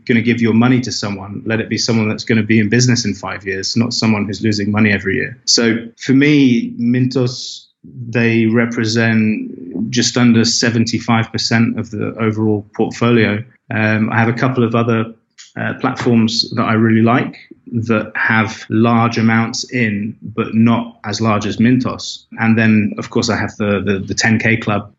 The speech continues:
uh, which is this, uh, this new portfolio that we've recently launched, putting ten thousand euros into a whole basket of different platforms just to sort of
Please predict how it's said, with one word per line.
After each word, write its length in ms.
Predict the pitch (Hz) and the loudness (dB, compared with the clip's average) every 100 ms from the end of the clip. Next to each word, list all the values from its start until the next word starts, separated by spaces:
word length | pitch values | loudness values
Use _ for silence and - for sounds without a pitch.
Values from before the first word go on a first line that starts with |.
| - 104 | -10 -6
uh, 140 | 104 | -4
which 180 | 101 101 | -4 -4
is 80 | 101 | -2
this, 260 | 98 - | 0 0
uh, 360 | 104 101 101 98 - | 0 0 0 -2 -4
this 220 | 107 - | -2 2
new 160 | 113 107 | 2 2
portfolio 480 | 110 - 117 113 107 | -2 -2 0 2 2
that 120 | 95 | 0
we've 180 | 104 110 | -2 0
recently 340 | 107 107 110 | 0 0 -2
launched, 560 | 107 110 110 110 - - - | 2 4 2 0 -6 -14 -4
putting 520 | 113 110 104 110 - | 0 2 0 -4 -8
ten 200 | - 113 | -2 -2
thousand 440 | 113 113 110 107 | 0 0 0 0
euros 440 | 107 113 110 107 104 | 0 2 0 0 -2
into 540 | 107 104 107 101 101 | -4 -4 -4 -4 -4
a 80 | - | -6
whole 200 | - 107 | -2 -2
basket 500 | 104 110 110 - 110 | 0 0 0 0 -4
of 160 | 104 101 | -4 -4
different 380 | 127 - 101 - | -4 -4 -8 -4
platforms 580 | 110 - 110 101 - | -6 -6 -10 -8 -8
just 160 | - 107 | -8 -8
to 80 | - | -6
sort 220 | - 104 | -2 -2
of 120 | 98 | -4